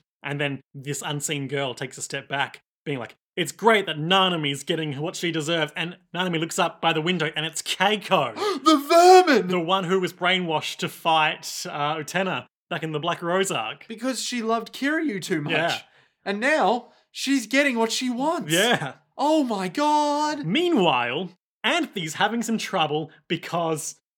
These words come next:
Speaker 2: The tap won't turn
Speaker 1: and
Speaker 2: off.
Speaker 1: she, she's filling up the, uh,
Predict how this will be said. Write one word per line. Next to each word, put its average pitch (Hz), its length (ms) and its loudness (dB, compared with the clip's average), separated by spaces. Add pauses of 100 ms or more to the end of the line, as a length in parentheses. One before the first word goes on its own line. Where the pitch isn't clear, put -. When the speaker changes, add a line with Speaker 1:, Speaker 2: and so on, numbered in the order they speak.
(160)
Speaker 2:
The 170 140 -6
tap 277 480 -4
won't 156 280 -4
turn 139 300 -4
Speaker 1:
and 170 100 -4
Speaker 2:
off. 151 80 -4
Speaker 1:
she, 202 220 -6 (180)
she's 165 160 -4
filling 226 340 -2
up 170 280 -6
the, 160 240 -4
uh, 135 400 -4